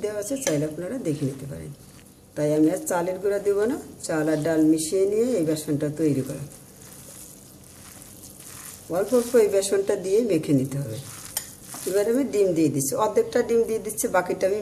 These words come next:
মেখে নেওয়ার পর তারপর আবার লাগলে দিয়ে দেবো। বাকি ডি-, ডিমটা আমি দিয়ে দিচ্ছি। আমি ছোট একটা ডিম ফেটে নিয়েছি। এই পাকোড়া বড়া কিন্তু খুবই মজা। তারপর আমি একটু বেশি ঘেরানোর জন্য আমি চাট মশলা দিয়ে দিলাম,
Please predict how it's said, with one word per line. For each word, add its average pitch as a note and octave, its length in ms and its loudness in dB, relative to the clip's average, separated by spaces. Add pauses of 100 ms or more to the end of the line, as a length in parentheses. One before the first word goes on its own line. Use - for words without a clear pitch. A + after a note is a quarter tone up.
মেখে F#3 280 -2
নেওয়ার A#3+ 220 0
পর C#4 180 2
তারপর D3 300 0
আবার D3 220 2
লাগলে D3 240 0 (100)
দিয়ে D3+ 180 2
দেবো। - 180 -6 (840)
বাকি F3+ 260 0
ডি-, F#3+ 160 -2 (120)
ডিমটা F#3+ 340 -2
আমি A3+ 200 -2
দিয়ে D#3+ 220 2
দিচ্ছি। - 300 -6 (580)
আমি G#3+ 140 -4 (100)
ছোট F3 180 -4 (140)
একটা G3 260 -2
ডিম G#3 220 0
ফেটে D#3+ 300 -2
নিয়েছি। C#3 340 0 (1700)
এই G3 60 0 (100)
পাকোড়া G3+ 440 0
বড়া G3+ 240 4
কিন্তু A3 180 -2 (120)
খুবই G3+ 280 -4 (100)
মজা। C#3+ 280 0 (680)
তারপর F3 260 2 (100)
আমি A3+ 140 2
একটু A3+ 140 -2 (100)
বেশি G3 180 -2 (100)
ঘেরানোর F3 420 0
জন্য F3+ 200 4
আমি E3 180 -2
চাট D#3+ 140 2 (100)
মশলা E3 340 -2
দিয়ে D#3 180 4
দিলাম, D#3 200 2